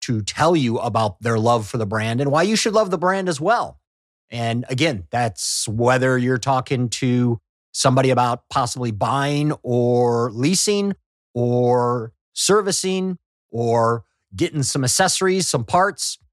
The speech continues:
doesn't matter who. So thanks to Ontario Volkswagen, that's the spot to go to. Now, on with the twenty-four Volkswagen Tiguan review.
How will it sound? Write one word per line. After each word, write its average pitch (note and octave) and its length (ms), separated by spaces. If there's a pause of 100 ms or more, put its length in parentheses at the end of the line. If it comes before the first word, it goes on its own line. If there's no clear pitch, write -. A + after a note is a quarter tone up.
(280)
doesn't D3 240
matter C#3+ 300
who. F#2+ 260
So A2+ 400
thanks E3 240
to F3+ 60
Ontario D#3+ 380
Volkswagen, D#3 680
that's C#3 280
the C#3 80
spot B2 300
to A2+ 60
go G#2+ 160
to. - 200 (140)
Now, A#2+ 340
on E3+ 340
with C#3 140
the C#3 80
twenty-four B2+ 640
Volkswagen B2+ 640 (400)
Tiguan G2+ 720 (100)
review. G#2+ 580